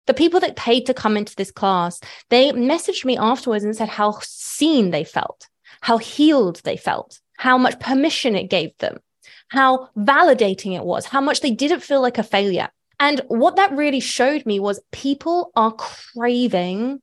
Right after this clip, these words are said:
to see the real side of entrepreneurship.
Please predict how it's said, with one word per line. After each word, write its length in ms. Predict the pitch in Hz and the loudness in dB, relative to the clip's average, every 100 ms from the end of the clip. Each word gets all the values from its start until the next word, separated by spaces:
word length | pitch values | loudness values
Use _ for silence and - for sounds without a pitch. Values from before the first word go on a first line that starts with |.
| _ _ | _ _
to 160 | - 233 | -4 -4
see 240 | 226 214 | -2 -2
the 100 | 208 | -2
real 460 | 190 190 196 190 190 | -2 -2 0 0 -2
side 400 | 185 175 170 170 | -4 -6 -4 -6
of 80 | 170 | -6
entrepreneurship. 800 | 175 165 - 165 - 165 - | -8 -10 -12 -12 -10 -10 -10